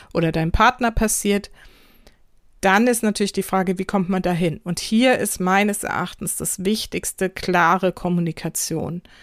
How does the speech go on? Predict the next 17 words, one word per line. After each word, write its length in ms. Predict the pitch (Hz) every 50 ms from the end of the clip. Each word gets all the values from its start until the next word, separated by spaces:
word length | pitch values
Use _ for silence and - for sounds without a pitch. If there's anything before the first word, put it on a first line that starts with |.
| - - - - _ _ _ _ _ _ _ _ _ _ _ _ _ _ -
Setz 380 | 196 185 208 247 277 - -
dich 160 | - 285 269
mit 180 | - 262 247 220
deinen 240 | 214 214 214 220 220
Kindern, 420 | - 214 208 202 202 202 196 196
deinem 200 | 190 180 175 180
Partner, 680 | - - 185 180 185 - 180 180 175 175 175 - - - -
am 140 | - 180 175
besten 320 | 175 180 - - - -
alle 240 | - - 180 180 185
zusammen 760 | - - 185 175 175 180 185 190 202 214 214 214 220 220 220 _ _ _ _ _ _ _ _ _ _ _ - 175
hin 240 | - 196 226 320 381 370 370 381 - _ -
und 260 | 220 208 208 - _
besprich 460 | - 190 - - - 233 240 226 -
das 240 | - - - - -
und 80 | - 170
sag, 320 | - 170 - - - -